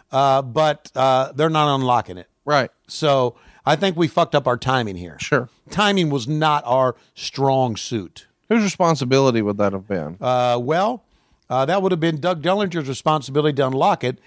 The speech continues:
Speaker 1: but it would have been our responsibility. The
Speaker 2: I mean, from a
Speaker 1: trucks
Speaker 2: timing standpoint, who,
Speaker 1: Uh,
Speaker 2: who was supposed to give a cue?
Speaker 1: Well, it would have been Craig Leathers, I guess. Uh, Craig Leathers through the backstage area. And I have a feeling what's happening now is that the backstage area is screaming at Craig, "Tell him to unlock it."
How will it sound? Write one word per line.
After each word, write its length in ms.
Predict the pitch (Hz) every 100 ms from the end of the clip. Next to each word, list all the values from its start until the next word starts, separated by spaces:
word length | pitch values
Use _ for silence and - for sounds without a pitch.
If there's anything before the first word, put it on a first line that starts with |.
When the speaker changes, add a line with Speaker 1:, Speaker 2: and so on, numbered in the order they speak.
| _ _ 113
Speaker 1:
but 160 | 143
it 60 | 151
would 140 | 147
have 60 | 135
been 140 | 143
our 180 | 135 175
responsibility. 680 | 196 135 151 147 - 120 127
The 40 | 123
Speaker 2:
I 40 |
mean, 100 | 180
from 180 | 170 180
a 60 | 151
Speaker 1:
trucks 100 | 160
Speaker 2:
timing 360 | 170 170 143
standpoint, 640 | 123 127 117 113 117 110 -
who, 360 | 202 175 151
Speaker 1:
Uh, 60 | 73
Speaker 2:
who 140 | 151
was 120 | 165 147
supposed 220 | 143 135
to 60 |
give 160 | 139 131
a 40 |
cue? 380 | 117 - 127 107
Speaker 1:
Well, 160 | 180 165
it 60 | 147
would 120 | 147
have 60 |
been 140 | 131 123
Craig 240 | - 127
Leathers, 340 | 117 156 117 92
I 120 | 90
guess. 320 | 87 110 - - - - -
Uh, 220 | 120 120
Craig 280 | 120 - 175
Leathers 360 | 156 160 147 -
through 240 | - 160
the 80 | 135
backstage 520 | 127 127 - 127 110
area. 340 | 117 120 - - _ _ _ _ - -
And 160 | 131
I 80 | 151
have 120 | 165 165
a 40 |
feeling 320 | - 180 165
what's 220 | 156 160
happening 380 | - 165 180 143
now 260 | 135 135 139
is 280 | 123 123 113
that 200 | 123 107 - - -
the 60 |
backstage 500 | 117 131 - 165 151
area 220 | 151 156 120
is 80 |
screaming 560 | - - 156 180 185 156
at 100 | 120
Craig, 500 | - 160 151 139 123 - _ _
"Tell 220 | - 247
him 80 | 285
to 80 | 302
unlock 400 | 240 233 262 160
it." 160 | 139